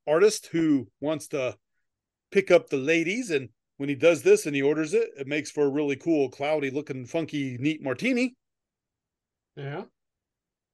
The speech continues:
Speaker 1: But as Jody said, maybe he likes the flavor better too.
Speaker 2: Yeah, I mean, that could just be a personal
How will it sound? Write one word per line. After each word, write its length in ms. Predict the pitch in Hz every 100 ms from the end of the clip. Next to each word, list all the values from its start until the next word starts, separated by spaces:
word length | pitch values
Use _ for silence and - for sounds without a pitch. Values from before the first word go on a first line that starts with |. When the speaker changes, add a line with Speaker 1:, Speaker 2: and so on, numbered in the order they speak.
| _ _ _ _ _ 160
Speaker 1:
But 280 | 190 190 - _ _ _ 135
as 160 | 131
Jody 360 | 101 254 277 147
said, 380 | - 127 151 127 _
maybe 280 | 131 135 147
he 100 | 165
likes 260 | 147 147
the 80 | -
flavor 340 | - 240 233 180
better 240 | 135 139
too. 300 | 143 226 131 _ _ _ _ _ _ _ _ _ _
Speaker 2:
Yeah, 200 | 240 302 131 -
I 120 | 151
mean, 100 | 165
that 160 | 180 196
could 140 | 175
just 180 | 175 -
be 80 | 165
a 40 |
personal 500 | - 165 - 160